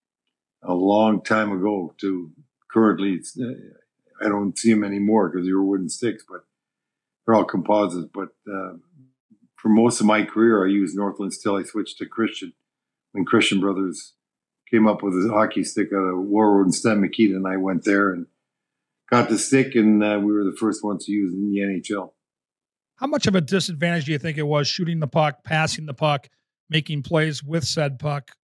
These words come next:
Speaker 2: having a straight blade compared to what they play with now?
Speaker 1: <laughs> Kevin, that's a good question. It's something that I never really focused on. And, and when I think about it, I, I don't think of any disadvantage, although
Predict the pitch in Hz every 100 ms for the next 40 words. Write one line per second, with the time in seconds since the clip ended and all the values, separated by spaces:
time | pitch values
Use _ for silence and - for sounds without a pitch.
0 | _ _ - 190 175 165 139 165 151 160
1 | 151 139 147 156 151 147 143 147 139 160
2 | 147 135 147 147 131 _ _ _ _ _
3 | _ _ _ _ _ _ - 180 135 -
4 | _ _ _ _ _ _ - - _ _
5 | - - - 151 147 147 131 123 131 -
6 | 143 139 117 110 98 - 147 143 123 107
7 | 107 107 117 131 131 131 113 - 117 123
8 | 120 143 147 151 _ _ _ _ _ _
9 | 107 107 123 117 113 110 127 - 113 113
10 | 107 - 147 156 151 107 95 98 110 -
11 | 110 127 131 113 - 120 117 98 107 104
12 | 95 101 101 87 107 107 95 98 101 104
13 | 104 101